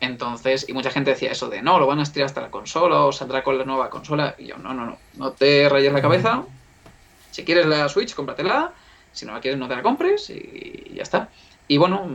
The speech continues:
Speaker 1: ya depende de cada uno, ¿no? Si le conviene más una o la otra. Pero eso, que a mí el tema de las pros y las, y las siguientes
Speaker 2: Ujú.
Speaker 1: me fastidia mucho porque es, mm, es mucha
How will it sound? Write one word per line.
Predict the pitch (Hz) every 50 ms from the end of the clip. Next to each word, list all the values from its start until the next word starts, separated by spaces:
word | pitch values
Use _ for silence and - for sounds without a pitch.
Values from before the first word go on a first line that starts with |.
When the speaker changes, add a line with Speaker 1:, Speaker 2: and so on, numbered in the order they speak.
| 113 120
Speaker 1:
ya | 127 135 143
depende | 143 135 151 151
de | 131 135
cada | 120 113
uno, | 113 123 127 110
¿no? | 107 120 131 139
Si | - - - -
le | - - -
conviene | - - 117 117 120 117
más | - - - - - -
una | - 131 131 120 101 110 120
o |
la | 123 135 117
otra. | 117 - - - 147 - - _ _ - - - _
Pero | - 156 170 143
eso, | 131 - -
que | - 131
a | 147
mí | 180 214
el | 208 196
tema | 208 196 190 185
de | 175 165
las | 143 - -
pros | - - - 208 196 185 165 160
y | 147
las, | 156 143 151 151 143 139 139 110
y | - 139 139
las | 139 139 139 139 131 135 139 -
siguientes | - 131 127 135 139 - 135 143 139 143 -
Speaker 2:
Ujú. | - - - - - - _
Speaker 1:
me | 135 147
fastidia | 120 135 - 175 180 185
mucho | 180 202 233 214 240 -
porque | 160 143 143 147
es, | 156 151 151 127
mm, | 139 131 127 139 135 131 - - - - - - - -
es | - 180 180 180 - - _
mucha | - 123 143 165 202 214 220 - 175 135 120 143 143